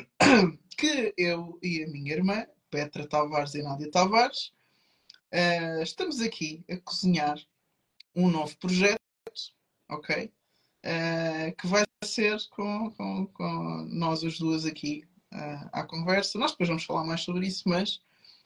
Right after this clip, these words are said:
eh, está para breve. Eh, acredito que daqui, eh,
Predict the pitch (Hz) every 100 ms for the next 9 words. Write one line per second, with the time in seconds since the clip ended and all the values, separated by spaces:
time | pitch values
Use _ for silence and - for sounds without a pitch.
0 | - 165 165 - 208 208 180 170 190 196
1 | - _ - _ - 165 160 165 - -
2 | 175 180 165 - - 170 175 - 165 165
3 | 165 - 156 156 156 151